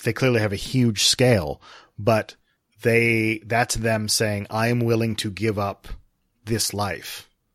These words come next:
for the thing that, for the thing that, that you are going to accomplish." Now, some of them do it so that Nameless can assassinate the king, but Broken Sword does it because he no longer, he will no longer need to fight.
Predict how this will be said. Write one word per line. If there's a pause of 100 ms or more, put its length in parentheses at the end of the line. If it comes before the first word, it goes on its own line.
(120)
for
the
thing
that,
for
the
thing
that,
that
you
are
going
to
accomplish." (260)
Now,
some
of
them
do
it (100)
so
that
Nameless
can
assassinate
the
king,
but
Broken
Sword (100)
does
it (480)
because
he
no
longer,
he
will
no
longer
need
to
fight.